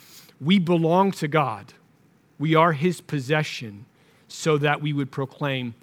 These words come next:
his excellencies. The excellencies of the one who called us out of darkness. That's why we belong to him. That's our ultimate purpose. And Peter uses the same kind of language here. You notice this. I mean, this is all over the New Testament, so it's hard to get around this.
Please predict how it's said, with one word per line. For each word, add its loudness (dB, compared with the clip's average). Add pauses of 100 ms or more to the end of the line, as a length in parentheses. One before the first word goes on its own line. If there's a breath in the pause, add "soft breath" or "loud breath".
(120)
his -6
excellencies. -10 (760 soft breath)
The -4
excellencies -4
of -6
the -4
one -4
who -10
called 0
us -2
out -2
of -2
darkness. -4
That's -12
why 0
we -4
belong -4
to -12
him. -6
That's -10
our -10
ultimate -4 (300 loud breath)
purpose. -6 (240 loud breath)
And -8
Peter 2
uses -2
the -8
same -4
kind -4
of -4
language -2
here. -6
You -6
notice -2
this. -8 (600 soft breath)
I -8
mean, -4
this -4
is -4
all 4
over 0
the -4
New -4
Testament, -6
so -12
it's -10
hard -6
to -8
get -6
around -6
this. -10